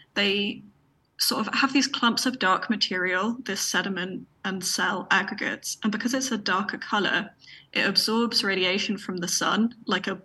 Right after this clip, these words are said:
black car on a hot day, and that melts the sediment down into the ice. So it creates a little tiny meltwater pocket. They can be the size of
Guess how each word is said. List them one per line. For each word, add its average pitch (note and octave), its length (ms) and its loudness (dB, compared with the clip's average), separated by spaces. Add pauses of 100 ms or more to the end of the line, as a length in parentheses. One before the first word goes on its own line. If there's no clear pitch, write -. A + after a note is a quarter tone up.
(140)
black - 260 4
car F3+ 260 2
on F3 80 0
a F#3 60 0
hot F3+ 260 -2
day, A3 340 0 (100)
and G#3 120 2
that G3 240 6
melts A3 400 0
the G#3 140 -4
sediment G3+ 640 -4
down G3+ 320 4
into G3 280 -4
the - 160 -2
ice. - 380 0
So - 260 -2
it - 140 -2
creates - 680 -2 (100)
a - 280 0
little G#3 300 -2
tiny B3 500 2
meltwater G#3 560 -2
pocket. G3+ 500 -2
They G3 120 -2
can G3+ 340 0
be G3 420 -2 (340)
the G#3 80 0
size G3 640 2
of G3+ 280 -2